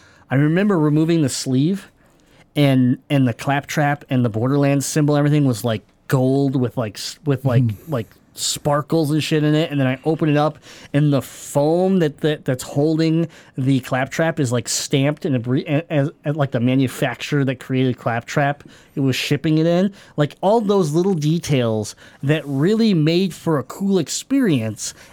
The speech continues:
Speaker 1: And I get it, the thing cost four hundred dollars in its, in, back in, you know, its heyday, but it was the effort that was put into even just the presentation of, of opening your purchase that made all the difference.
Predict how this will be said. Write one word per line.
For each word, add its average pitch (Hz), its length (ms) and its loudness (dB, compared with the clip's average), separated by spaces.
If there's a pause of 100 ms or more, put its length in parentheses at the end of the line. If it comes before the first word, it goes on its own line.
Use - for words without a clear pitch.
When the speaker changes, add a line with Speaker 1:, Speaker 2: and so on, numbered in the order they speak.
(120)
Speaker 1:
And 226 100 2
I 233 80 4
get 233 320 0
it, 190 160 -2
the 151 100 -2
thing 220 300 0
cost 196 560 -6
four 185 360 0
hundred 175 360 0
dollars 165 500 2
in 151 120 2
its, 135 140 -2 (120)
in, 185 200 -8
back 160 260 -2
in, 175 200 -4
you 170 60 0
know, 147 80 2
its 139 140 -2
heyday, 139 540 0 (360)
but 160 260 0 (460)
it 196 140 2
was 156 220 0
the 175 240 -4
effort 208 360 -2
that 190 80 -2
was 156 140 0
put - 180 -2
into 165 240 2
even 185 320 0
just 143 300 -2
the 135 80 -2
presentation 147 680 -2
of, 127 300 -4
of 131 280 -2
opening 147 760 0
your 120 500 0 (400)
purchase - 720 -6 (260)
that 147 160 0
made 143 220 2
all 135 260 -2
the 135 120 -4
difference. - 680 -6